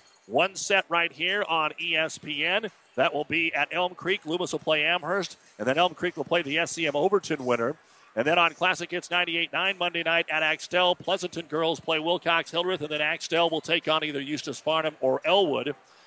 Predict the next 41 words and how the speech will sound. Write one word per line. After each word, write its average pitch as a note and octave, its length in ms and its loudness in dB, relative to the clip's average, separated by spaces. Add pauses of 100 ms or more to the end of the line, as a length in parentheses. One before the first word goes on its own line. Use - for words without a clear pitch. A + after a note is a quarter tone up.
(160)
Tuesday, F3+ 520 2
the E3 100 0
boys G#3+ 500 4
on E3+ 160 2
E D#3+ 140 -4
S D#3 220 -4
P D#3 200 -6
N. E3 240 -2 (260)
At E3 160 2
Amherst, F#3 500 0
Loomis G3+ 340 -2
will F#3 80 -2
play D#3+ 200 -2
Wilcox E3+ 520 0
Hildreth. G3 420 -2
Amherst F#3 380 -2
will D3 100 -2
play E3+ 180 0
the D3 100 -4
Pleasanton D#3+ 480 -4
Eustis C#3+ 340 -6
Farnham F3+ 320 2
winner. F3+ 260 0
And C#3 140 -6
Tuesday F3+ 380 -2
at D#3 100 2
Axtell, F#3 640 4 (340)
S E3+ 220 0
E E3+ 80 0
M E3 100 0
and D#3 80 0
Elm F3+ 160 2
Creek F3 300 -4
boys D#3 260 0
at C#3 120 -10
six. E3+ 340 -4
Axtell D3+ 420 -2
will D3 120 0
play C3+ 180 -2
the C3 140 -4
Overton C3 500 -2